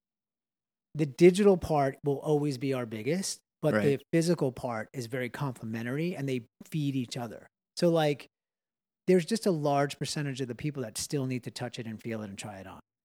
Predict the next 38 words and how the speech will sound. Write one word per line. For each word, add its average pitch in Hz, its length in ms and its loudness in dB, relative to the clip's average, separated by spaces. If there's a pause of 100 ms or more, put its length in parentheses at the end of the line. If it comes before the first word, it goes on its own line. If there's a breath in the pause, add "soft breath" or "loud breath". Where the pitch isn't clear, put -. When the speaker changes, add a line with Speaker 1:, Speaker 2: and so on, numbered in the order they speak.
Speaker 2:
Yeah. 202 400 2
Speaker 1:
Even 185 220 4
though 185 140 6
we 180 120 4
have 151 120 0
a 131 80 -2
really 156 260 2
convenient 143 800 -4 (320)
free 165 220 2
shipping, 139 640 -4
free 151 260 0
exchanges, 127 840 -4
all 147 260 -2
of 131 100 -4
that, 139 360 -4 (220)
Speaker 2:
Mm-hmm. 107 200 0 (580)
Speaker 1:
you 143 100 -4
still 226 260 4
have 220 200 -2
to 175 140 -2 (380)
get 147 200 0
it, 147 180 -2 (260)
try 139 280 -4
it, 131 240 -4
send 123 220 -8
it 104 60 -12
back. - 360 -16 (800)
So 165 100 0
the 165 160 4
other 220 180 4
part 156 240 6
of 131 40 -2
the 127 80 -2
group 120 340 -4 (260)
that 131 140 -4
doesn't 160 300 0
wanna 120 200 -6
do 110 360 -8